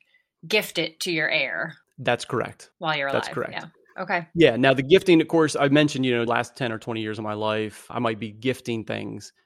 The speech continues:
Speaker 2: That's to avoid estate taxes. And again, there's super complicated strategies for how to do that. And then you hold on to it until your death or pass it on again. So anyway,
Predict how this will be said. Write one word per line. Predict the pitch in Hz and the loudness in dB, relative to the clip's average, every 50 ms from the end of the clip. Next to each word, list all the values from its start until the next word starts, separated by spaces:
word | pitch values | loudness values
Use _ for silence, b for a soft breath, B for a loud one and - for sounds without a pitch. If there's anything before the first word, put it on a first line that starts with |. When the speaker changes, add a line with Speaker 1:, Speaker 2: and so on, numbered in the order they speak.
| _ _ _ | _ _ _
Speaker 2:
That's | 135 147 147 - - | 0 0 0 0 -2
to | - 135 | 0 0
avoid | 120 107 104 110 123 120 120 120 - | 0 -2 -2 -2 -2 0 0 0 -2
estate | 104 - - - 170 170 156 - - | -6 -10 -2 0 0 0 0 -2 -4
taxes. | 165 151 151 147 143 - - 147 143 127 - - - | -2 -2 -2 -2 -4 -6 -6 -6 -6 -6 -8 -10 -10
And | 123 113 110 | -8 -8 -8
again, | 110 107 110 110 107 107 101 98 - _ _ _ _ _ _ _ | -8 -6 -6 -6 -6 -6 -10 -12 -16 _ _ _ _ _ _ _
there's | 113 104 113 104 101 98 - | -10 -6 -6 -6 -4 -6 -8
super | - - - 127 123 - 117 | -10 -6 -6 -6 -4 -4 -6
complicated | - - 113 110 - - - - - 107 113 | -4 -4 -6 -6 -6 -8 -10 -10 -10 -10 -8
strategies | - - 135 131 131 117 117 120 113 104 - | -2 2 4 4 4 2 0 -4 -6 -6 -8
for | - 117 | -10 -10
how | 107 110 104 | -10 -8 -10
to | 104 | -10
do | 104 98 110 110 110 | -10 -8 -6 -4 -4
that. | 107 104 104 104 - - _ - | -4 -4 -4 -6 -8 -12 _ 4
And | 147 165 | 8 8
then | 170 170 | 8 8
you | 165 190 220 | 8 6 6
hold | 185 156 135 117 | 6 6 6 6
on | 104 107 113 | 2 0 -4
to | - 104 | -6 -6
it | - - - _ _ | -8 -8 -14 _ _
until | 123 113 - 135 | -10 -6 -6 -4
your | 131 143 151 131 | -2 -2 -2 -2
death | 110 - - - - | -4 -6 -8 -10 -14
or | - | -14
pass | - - - - - | -14 -12 -14 -12 -12
it | - - | -10 -10
on | 87 87 90 | -10 -10 -10
again. | 87 - - - 113 - | -10 -10 -12 -12 -12 -2
So | - 147 147 | 2 4 6
anyway, | 147 139 127 123 113 107 | 6 8 8 6 6 4